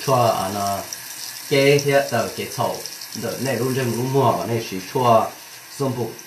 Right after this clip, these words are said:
nên chỗ sông Bù lô, ấy, chỉ hậu, ấy, ở đó nên cho mua bó, rồi giờ này thả khắp bên. Ở đó nên cho mua bó thì thì, thì, à, đó, thì tí giờ, dạ, chua, giờ là chợ xứ, là ba xứ, là đời xứ nữa. Thế đó, nên sẽ được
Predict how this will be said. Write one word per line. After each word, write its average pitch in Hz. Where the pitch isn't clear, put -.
nên 131
chỗ 98
sông 131
Bù 95
lô, 131
ấy, 95
chỉ 113
hậu, 104
ấy, 92
ở 110
đó 110
nên 127
cho 127
mua 107
bó, 143
rồi 104
giờ 104
này 117
thả 110
khắp 123
bên. 143
Ở 98
đó 101
nên 120
cho 127
mua 107
bó 135
thì 131
thì, 98
thì, 101
à, 123
đó, 98
thì 104
tí 131
giờ, 117
dạ, 110
chua, 113
giờ 104
là -
chợ -
xứ, 120
là 104
ba 123
xứ, 127
là 104
đời 92
xứ 123
nữa. 120
Thế -
đó, 95
nên 107
sẽ 107
được 90